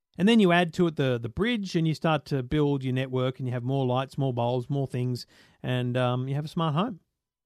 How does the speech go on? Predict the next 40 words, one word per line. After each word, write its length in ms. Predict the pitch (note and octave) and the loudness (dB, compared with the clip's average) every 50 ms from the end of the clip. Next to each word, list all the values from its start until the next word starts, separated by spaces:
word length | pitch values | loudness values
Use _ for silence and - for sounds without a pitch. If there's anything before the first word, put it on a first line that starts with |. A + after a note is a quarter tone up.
| _ | _
Uh, 220 | - C#3+ C3+ B2+ B2 | -4 -4 -2 -2 -2
they've 120 | C3 C#3+ | -2 -2
got 200 | C#3 D3+ C3 A#2 | -2 -2 -2 0
downlights 480 | - F3 F#3 F#3+ F#3+ F#3+ F#3 E3+ D3+ - | 0 2 4 4 4 2 2 0 -2 -4
coming 240 | - E3+ E3+ E3 D#3+ | -4 -2 -2 0 -2
in 80 | D#3 | -2
a 20 | D3 | -4
couple 220 | - D3+ D#3 D#3 | -4 -6 -6 -4
of 80 | D3 C#3 | -2 0
months. 320 | C#3+ C#3 C#3 - - - _ _ _ _ _ _ _ _ _ _ | 0 -2 -2 -6 -12 -20 _ _ _ _ _ _ _ _ _ _
They've 140 | G3 G3 G3 | -2 0 2
got 100 | A#3+ A#3 | 2 2
a 60 | A3 | 2
go-, 360 | F#3 G#3+ G#3 A#3+ C#4+ B3 E3+ | 2 2 2 2 2 2 2
a 200 | D#3 E3 E3+ E3 | 0 0 0 0
great 280 | D#3 F#3 G3 A#3+ C4+ G#3 | 0 2 2 2 2 2
range 280 | E3 D3 D3+ D#3 E3 | 0 2 2 2 2
of 100 | F#3+ F3 | 0 0
lighting 320 | D#3 C#3+ C#3+ D#3 F3 F#3 E3+ | 2 2 2 2 0 0 0
products. 380 | - G3+ B3 G3+ B2+ - - - | 0 -2 -2 -2 -6 -10 -8 -4
And, 240 | E3 F3 E3+ E3 - _ _ _ _ _ _ _ _ - | -2 0 0 -2 -4 _ _ _ _ _ _ _ _ -6
you 100 | G#3+ G#3+ | -4 -2
know, 140 | A3+ A3+ A3+ | 0 0 0
lighting 400 | A3 A3 A3 A#3+ C4 C4+ B3+ A#3 | 2 2 2 4 2 2 2 2
is 100 | G3+ F3+ | 4 4
an 60 | F3+ | 4
interesting 400 | G3 G3 F#3+ - - D#3 C#3 C3 | 4 2 0 0 0 0 0 0
thing. 240 | - A#3 B3+ A#3 F3 | 0 0 2 2 2
We 80 | C#3 | 2
talked, 280 | C3 E3+ E3+ D3+ - - | 2 0 0 0 -2 -6
uh, 100 | D#3 D3+ | -4 -4
a 100 | D3 C#3 | -4 -4
couple 220 | - E3+ D#3+ C#3+ | -4 -4 -2 0
of 40 | F3 | 0
weeks 160 | C4 B3+ - | -2 -2 0
ago 100 | - D3 | 0 0
to 80 | B2 B2 | -2 0
Jake 300 | - - D#3 C#3 - - | 0 0 0 0 0 0
Dyson, 400 | G3 A3+ C#4+ D4+ - - D#3 C3+ | 0 0 0 0 0 -2 -2 -2
and, 160 | B2+ B2 | -2 -2